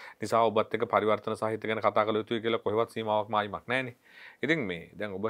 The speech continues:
හොඳ තැනකට ආවා. මේ නවකතාවට දහසින් බැඳි පියලි හම්බෙන්න ගත්තට පස්සේ නවකතාවේ යම් වල්බිහි වීමක් තියෙනවාය කියලා වගේ අදහසක්. ඇත්තටම ඔබ හිතනවද මේ නවකතාව දැන් වල්බිහි වෙලාය කියලා? වල්බිහි වෙමින් තියෙනවා කියලා?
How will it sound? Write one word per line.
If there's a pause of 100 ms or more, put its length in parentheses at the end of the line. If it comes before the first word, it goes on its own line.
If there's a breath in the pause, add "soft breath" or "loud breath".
(120)
හොඳ
තැනකට
ආවා.
මේ
නවකතාවට
දහසින්
බැඳි
පියලි
හම්බෙන්න
ගත්තට
පස්සේ
නවකතාවේ (480 soft breath)
යම්
වල්බිහි
වීමක්
තියෙනවාය
කියලා
වගේ
අදහසක්. (640 soft breath)
ඇත්තටම
ඔබ
හිතනවද
මේ
නවකතාව
දැන්
වල්බිහි
වෙලාය
කියලා?
වල්බිහි
වෙමින්
තියෙනවා
කියලා?